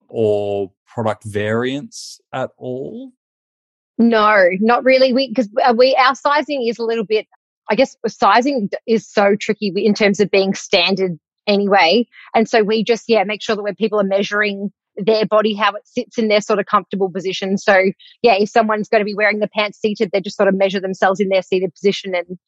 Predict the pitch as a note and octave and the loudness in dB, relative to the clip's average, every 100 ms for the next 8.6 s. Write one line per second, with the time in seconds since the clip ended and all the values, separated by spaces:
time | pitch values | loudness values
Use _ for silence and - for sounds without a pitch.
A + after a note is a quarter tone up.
0 | _ _ - G3 D#3+ F#3 E3 _ _ _ | _ _ 0 2 4 0 -4 _ _ _
1 | _ G3 G3 F3+ G#3+ G3 - F3+ F#3+ E3 | _ 2 2 2 -2 -4 -10 -4 -2 -2
2 | F#3 A3 G#3+ F3 A#2 F#2 G#2 - A#2 _ | -2 -2 0 0 -4 -6 -10 -12 -18 _
3 | _ _ _ _ _ C3 D3 C3 A#2 - | _ _ _ _ _ 0 4 4 2 0
4 | D3+ C#3+ D3+ C#3 - B2+ - - D#3+ E3+ | -2 0 0 -4 0 0 0 -6 -4 -2
5 | D#3+ D#3 C3+ B2+ A#2+ G#2+ - A#2+ - - | -4 -2 -2 -4 -6 -8 -4 -4 -4 -4
6 | A#2+ A2 - A#2 A2+ - G#2+ F2 - - | -2 -2 -6 -8 -8 -10 -14 -14 -16 -8
7 | A2+ G#2+ G2+ G#2+ - G2 - - F#2 F2+ | -4 -4 -4 -8 -8 -14 -14 -14 -14 -14
8 | F2 E2+ E2 D#2+ D#2+ - | -16 -16 -16 -18 -18 -20